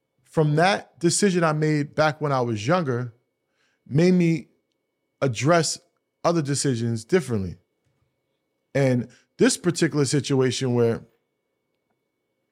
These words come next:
I wasn't in the best space in my life, was it an easy decision?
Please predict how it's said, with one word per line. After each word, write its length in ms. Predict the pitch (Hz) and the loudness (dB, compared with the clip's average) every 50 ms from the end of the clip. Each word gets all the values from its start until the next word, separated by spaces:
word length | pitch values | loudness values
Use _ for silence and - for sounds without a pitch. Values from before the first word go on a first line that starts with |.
| _ _ _ - - - _ _ _ _ _ _ _ _ _ _ - | _ _ _ -20 -20 -20 _ _ _ _ _ _ _ _ _ _ -2
I 100 | 135 135 | -2 0
wasn't 460 | 131 143 170 180 165 175 180 156 - 156 | 2 2 2 2 2 0 -2 -4 -2 -2
in 140 | 160 156 | 0 0
the 80 | 147 139 | 0 0
best 420 | 120 127 151 151 143 - - - - _ _ _ _ _ | 0 0 0 0 0 -4 -8 -12 -16 _ _ _ _ _
space 560 | - - - - _ 185 185 190 170 - 156 | -8 -8 -8 -2 _ 4 4 4 4 2 0
in 60 | 139 | 0
my 100 | 127 117 | 2 2
life, 460 | 113 110 110 110 113 117 - - - _ _ _ _ _ _ _ _ - | 2 2 2 0 0 -2 -6 -10 -20 _ _ _ _ _ _ _ _ 0
was 220 | 139 165 175 143 | 2 2 2 2
it 80 | 170 147 | 2 0
an 160 | 131 110 107 - _ | 0 0 -2 -2 _
easy 300 | 175 190 214 208 196 196 | 4 6 6 6 6 4
decision? 640 | 190 202 185 - 220 220 214 226 226 226 220 214 | 0 0 2 2 4 4 4 2 0 0 -2 -6